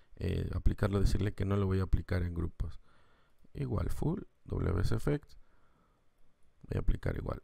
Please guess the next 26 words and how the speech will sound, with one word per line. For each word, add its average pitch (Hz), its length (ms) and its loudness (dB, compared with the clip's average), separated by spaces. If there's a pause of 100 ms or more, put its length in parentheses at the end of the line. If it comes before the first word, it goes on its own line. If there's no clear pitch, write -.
uno 98 200 -2
de 104 80 0
intensidad, 156 640 4 (560)
flicker, 139 460 2 (320)
y - 60 -2
le 123 60 4
voy 127 80 6
a - 20 8
decir 131 160 6
esta 127 220 2
vez 120 200 4
que 107 120 -2
no 110 140 2
voy 113 140 6
a 107 60 4
utilizar 101 400 2
los 101 160 4
efectos - 440 2
en 117 120 2
grupo, 127 220 4
le - 80 6
voy - 60 4
a - 40 6
decir 110 140 4
que 139 120 2
no 175 240 0